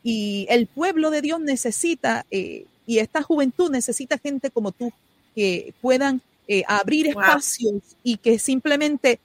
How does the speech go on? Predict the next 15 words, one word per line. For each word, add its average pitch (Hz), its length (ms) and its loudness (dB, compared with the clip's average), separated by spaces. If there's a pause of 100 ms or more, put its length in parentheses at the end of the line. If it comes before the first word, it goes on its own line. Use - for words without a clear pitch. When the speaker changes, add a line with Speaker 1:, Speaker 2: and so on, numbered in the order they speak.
(260)
Speaker 1:
de, 202 460 4
de 196 340 2
sentir 262 540 0
la 240 140 0
presencia 254 540 0
de 262 140 4
Dios 254 380 -2 (880)
de 214 120 6
una 240 140 2
manera 247 440 2
poderosa, 233 800 2 (240)
el 214 220 2
pueblo 247 400 2
pueda 247 320 4
entender 214 640 0